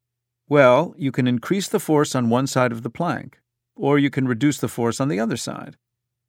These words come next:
In one case, the overall tension is reduced," he said, "and in the other, it is increased." And that was a sort of proof that there was an advantage in reducing the tension. "It's a key idea," said Danny, "making it easy to change."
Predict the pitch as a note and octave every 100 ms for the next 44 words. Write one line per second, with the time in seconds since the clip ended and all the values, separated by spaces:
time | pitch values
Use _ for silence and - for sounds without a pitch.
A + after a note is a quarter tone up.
0 | _ - A#2 D#3+ G3 C3+ B2 A#2+ B2+ C#3
1 | C3 B2 B2 - E3 D#3+ B2 A2 C3 C#3
2 | G3+ G#2+ - A2+ - A2+ E3 - _ _
3 | _ - C3+ C#3 C#3 D3 G3 C3+ C#3 A#3+
4 | D#3 C#3+ C#3+ D3+ - A3 - - _ _
5 | _ _ _ _ - D3+ F3+ A#3+ - A#3+
6 | A#3+ - F#3 E3 _ - E3+ C3+ A#2 C3+
7 | A#2+ C#3+ D3 - D3 B2+ E3+ F3+ D#3 B2
8 | F2 C3 B2+ A2+ C#3+ D3 C#3 D3 - F3
9 | - - - _ _ _ _ _ _ _
10 | D#3+ D#3 D3 - - A3 G#3+ G3 F3+ G#3
11 | F3 A2+ - A2+ A#2+ A2 G#2+ C#3+ - _
12 | _ _ D#3 D#3+ D#3+ D3 F3 F3 D#3 C3+
13 | C#3 - F#3+ D3+ - - -